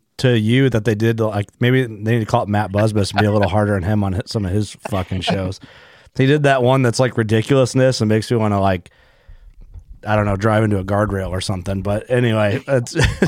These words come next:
<laughs> me being an ass. <laughs> Sorry if, sorry if he's on Waypoint. I don't know about it. But, um, <laughs>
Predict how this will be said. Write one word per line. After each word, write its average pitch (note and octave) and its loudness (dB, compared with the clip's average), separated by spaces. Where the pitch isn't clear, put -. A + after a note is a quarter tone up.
<laughs> - -12
me D3 2
being C3 2
an A#2+ 2
ass. - -2
<laughs> - -20
Sorry B2 0
if, A2 -6
sorry C3+ 0
if G#2+ -2
he's A#2 -2
on G#2 -4
Waypoint. G#2 -2
I F#2+ -4
don't F#2+ -6
know G2 -4
about F#2 -6
it. G#2 -14
But, C3 0
um, C3+ 2
<laughs> - -4